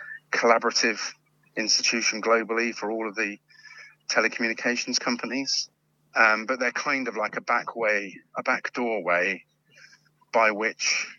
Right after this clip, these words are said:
firms and countries that don't want to be regulated or don't want to have high standards of human rights required of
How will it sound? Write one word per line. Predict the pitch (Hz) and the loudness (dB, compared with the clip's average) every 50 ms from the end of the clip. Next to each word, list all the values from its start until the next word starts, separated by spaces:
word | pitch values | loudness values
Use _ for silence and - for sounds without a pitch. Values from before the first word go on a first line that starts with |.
| _ _ _ _ _ _ _ - - - | _ _ _ _ _ _ _ -20 -20 -8
firms | - - 143 127 123 120 120 113 | 2 6 8 8 8 6 4 2
and | 113 107 | 0 -2
countries | - 131 117 113 - - 117 101 92 | -2 -2 -2 -2 -2 -4 -4 -4 -4
that | 110 101 95 | -4 -2 0
don't | 110 107 104 127 | 0 0 0 0
want | 123 123 | -2 -2
to | - - | -4 -4
be | 107 95 | -2 0
regulated | 92 92 90 - 92 90 92 90 87 - - 104 101 98 | 0 0 0 0 0 0 0 0 0 -2 -4 -4 -2 -2
or | 98 95 | -2 0
don't | 101 110 107 101 | 2 2 2 2
want | 117 120 117 117 | 0 -2 0 2
to | 107 98 | 2 4
have | 104 98 - | 4 2 2
high | 107 104 101 | 2 2 4
standards | 95 - - 104 98 98 95 90 | 4 4 2 2 0 -2 -4 -8
of | 92 | -10
human | - - 104 95 98 98 | -8 -6 -4 -4 -2 0
rights | 98 98 98 - - - | 0 0 0 0 -4 -8
required | - - 101 87 87 | -6 -4 -4 -4 -2
of | 95 92 | -4 -6